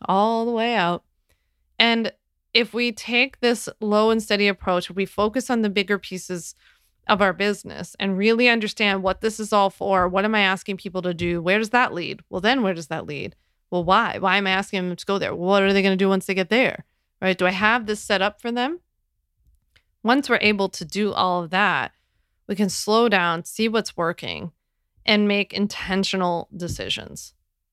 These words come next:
Not reactive, not trendy, intentional. And personally, I think that's what builds a really successful business over time. Okay, last but not least, I wanna leave you with what Pastor Cal said on Married at First Sight.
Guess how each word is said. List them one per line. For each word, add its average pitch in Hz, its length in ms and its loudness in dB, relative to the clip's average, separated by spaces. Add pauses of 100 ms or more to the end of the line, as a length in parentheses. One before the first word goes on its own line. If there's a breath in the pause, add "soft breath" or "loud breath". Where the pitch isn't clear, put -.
(160)
Not 180 280 0
reactive, 196 640 0 (300)
not 190 280 0
trendy, 165 580 -4 (840)
intentional. - 680 -8 (140)
And 190 200 -4
personally, 214 460 0
I 180 80 4
think 175 200 -4
that's 160 200 -2
what 170 140 -4
builds 156 200 -4
a 160 80 -6
really 156 180 -6
successful - 500 -10
business 160 380 -10
over - 200 -12
time. - 320 -12 (1080 soft breath)
Okay, 214 280 4
last 220 300 4
but 269 100 -4
not 226 240 -2
least, 196 420 -4
I 190 120 2
wanna 196 220 0
leave 196 180 -2
you 202 80 2
with 185 200 -4
what 180 160 0
Pastor - 340 0
Cal 175 320 -2
said 165 340 -6 (840 soft breath)
on 190 440 4 (320 loud breath)
Married 175 320 2
at - 80 -8
First 151 220 -8
Sight. - 240 -6